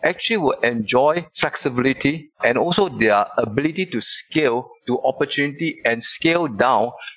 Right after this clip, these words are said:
if situation like covid that will temper or, or, or drastically change certain demand. So I, I would think this flexibility on both ends will have to be explored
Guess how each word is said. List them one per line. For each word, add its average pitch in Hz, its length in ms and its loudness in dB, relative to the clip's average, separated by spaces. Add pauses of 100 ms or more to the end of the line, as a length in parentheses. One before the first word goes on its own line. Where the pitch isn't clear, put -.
if 147 220 2
situation 170 600 -2
like 156 220 2
covid 160 320 2 (340)
that 131 260 0
will 123 460 0 (180)
temper 156 440 0 (120)
or, 117 140 4
or, 117 240 2
or 117 200 0
drastically - 640 -2
change 156 460 -4 (280)
certain 151 360 0
demand. 110 460 2 (180)
So 123 440 2
I, 131 140 4
I 131 160 2
would 147 300 -2
think 202 260 -2 (160)
this 190 260 0
flexibility 135 680 -2
on 101 240 0
both 110 360 0
ends 104 280 0 (200)
will 123 300 4
have 123 220 2
to 117 100 0
be 107 160 2 (140)
explored - 560 0